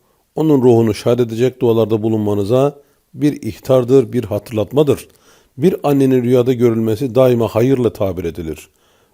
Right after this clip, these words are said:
Rüyada anneyi kendine darılmış görmek, hayatta başarılı olacağınıza işarettir. Ağlar görmek sevince, güler görmek sizin mutlu bir hayat süreceğinize işaret eder. Rüyanızda annenizi çiçek verdiğinizi görmek,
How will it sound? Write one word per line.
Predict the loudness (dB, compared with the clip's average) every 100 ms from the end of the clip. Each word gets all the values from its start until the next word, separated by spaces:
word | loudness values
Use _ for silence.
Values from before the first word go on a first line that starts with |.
| -8
Rüyada | 0 0 0 0
anneyi | 0 0 -2
kendine | -2 -4 -4 -6 -4
darılmış | -2 -2 -2 -4
görmek, | -4 -2 0 -2 -4 _ _ _ _
hayatta | _ 0 0 -2 -4 0
başarılı | 0 0 0
olacağınıza | 0 2 0 0 0
işarettir. | -2 -2 -4 -4 -6 -10 -12 _ _ _
Ağlar | -2 2 4 2
görmek | 4 0 2 -2 -4
sevince, | -4 -2 -2 -2 -2 -4 -8 _ _ _
güler | -2 2 2
görmek | 4 2 4 2 0 -6 _ _
sizin | -14 -6 -2
mutlu | -2 -4 -2 2
bir |
hayat | 2 2 0
süreceğinize | 0 0 2 0 0 0 -2 -6 _ _ _
işaret | -8 -4 -4 -6
eder. | -8 -10 -12 _ _ _ _ -6
Rüyanızda | 2 4 4 2 0 2
annenizi | 0 0 -2 -4
çiçek | -8 -8 -2
verdiğinizi | -2 0 -6 -6 -2
görmek, | -2 0 0 -2 -6